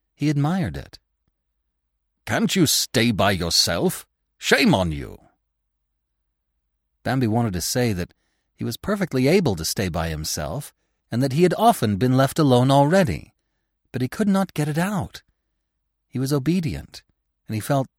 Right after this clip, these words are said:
terribly ashamed. The stag turned around and was gone. Bambi didn't know where or why, or whether the stag had gone slow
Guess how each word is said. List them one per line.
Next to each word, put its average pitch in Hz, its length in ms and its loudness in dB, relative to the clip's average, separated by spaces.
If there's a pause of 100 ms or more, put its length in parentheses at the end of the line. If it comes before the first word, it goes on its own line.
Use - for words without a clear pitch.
(120)
terribly 123 500 -6
ashamed. 95 640 -6 (1080)
The 76 100 -10
stag 92 380 -2
turned 120 260 -2
around 120 600 0 (280)
and 85 240 -6
was 85 180 -8
gone. 67 540 -12 (1300)
Bambi 113 400 -2
didn't 117 340 -6
know 123 260 -2
where 120 500 -4
or 87 180 -2
why, 85 540 -8 (560)
or 82 80 -8
whether 104 260 -4
the 95 140 -4
stag 107 340 -4
had 95 140 -6
gone 101 240 -2
slow 113 680 -4